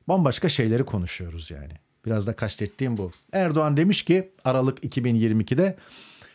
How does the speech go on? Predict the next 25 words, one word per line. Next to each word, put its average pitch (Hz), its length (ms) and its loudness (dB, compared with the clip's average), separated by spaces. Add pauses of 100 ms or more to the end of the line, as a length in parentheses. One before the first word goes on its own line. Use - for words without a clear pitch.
"Kendi 202 300 4
adımıza 185 400 4
son 220 260 2
kez - 440 0 (140)
destek 127 360 0
istiyorum 113 420 0
sizden 113 340 -2
iki 107 200 -2
bin 107 140 0
yirmi 101 240 0
üçte." 170 380 -2 (340)
E 190 140 4
şimdi 214 320 2
ne 220 60 2
oldu? 190 500 2
Bir 190 100 -2
kere 175 220 0
daha 156 180 0
kendine 123 340 2
oy 107 140 2
istiyor. 95 300 -4
Ya 131 320 -2
Erdoğan 120 580 0
bu 359 120 2
yani. 101 380 -2